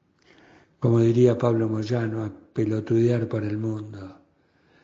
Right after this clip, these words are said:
Mientras los argentinos desesperados tenemos que enfrentar uno de los retos más altos de nuestra historia. Pobre de nosotros. Pobre de nosotros.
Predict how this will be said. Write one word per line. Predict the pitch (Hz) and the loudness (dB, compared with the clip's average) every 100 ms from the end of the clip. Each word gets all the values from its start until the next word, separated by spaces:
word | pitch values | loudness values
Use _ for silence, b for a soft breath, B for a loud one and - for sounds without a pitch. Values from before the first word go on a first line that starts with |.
| b b b b _ - | b b b b _ -2
Mientras | 117 - 113 | 0 2 2
los | 110 - 117 | 0 0 -2
argentinos | 120 113 110 127 117 117 107 | -2 -4 -2 -2 -2 -4 -4
desesperados | 135 113 - 117 - 113 120 110 104 104 - B B B B B B B _ | -4 -2 -2 -2 0 2 2 0 -4 -8 -16 B B B B B B B _
tenemos | 127 123 120 117 107 101 - - _ _ | 0 2 4 2 2 -2 -10 -20 _ _
que | 123 | -2
enfrentar | 113 123 117 117 131 117 | 0 0 0 0 0 2
uno | 113 113 113 | 0 0 0
de | 107 | 0
los | 107 104 | -2 0
retos | 120 113 110 101 | -2 0 -4 -4
más | 110 - 117 | -6 -4 -2
altos | 110 - 101 | -2 -4 -8
de | 104 | -6
nuestra | 104 98 107 | -8 -8 -10
historia. | 98 113 95 - - - _ _ _ _ _ _ _ _ _ - | -8 -10 -10 -14 -20 -20 _ _ _ _ _ _ _ _ _ -4
Pobre | 107 101 92 | -2 -2 -6
de | 92 | -12
nosotros. | 92 95 - - - - - _ _ _ _ _ _ _ _ _ _ _ _ _ _ _ _ | -12 -12 -12 -16 -20 -20 -20 _ _ _ _ _ _ _ _ _ _ _ _ _ _ _ _
Pobre | 127 131 131 | -2 -2 -2
de | 127 110 | -2 -4
nosotros. | 98 87 - - _ - | -8 -12 -16 -18 _ -20